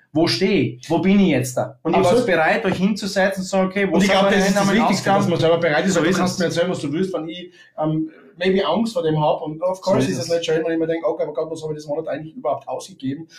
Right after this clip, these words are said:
Speaker 2: Und es summiert sich, ne? Also kleine Beträge
Speaker 1: So ist es.
Speaker 2: summieren sich dann, was über das Jahr oder über Monate weg, ähm, eigentlich, ähm,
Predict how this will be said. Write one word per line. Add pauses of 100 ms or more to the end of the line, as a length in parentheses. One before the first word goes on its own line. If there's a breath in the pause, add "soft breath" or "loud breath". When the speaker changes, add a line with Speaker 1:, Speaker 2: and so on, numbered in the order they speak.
(140)
Speaker 2:
Und
es
summiert
sich,
ne?
Also
kleine
Beträge
Speaker 1:
So
ist
es.
Speaker 2:
summieren
sich
dann,
was
über
das
Jahr
oder (180 loud breath)
über
Monate
weg,
ähm,
eigentlich,
ähm,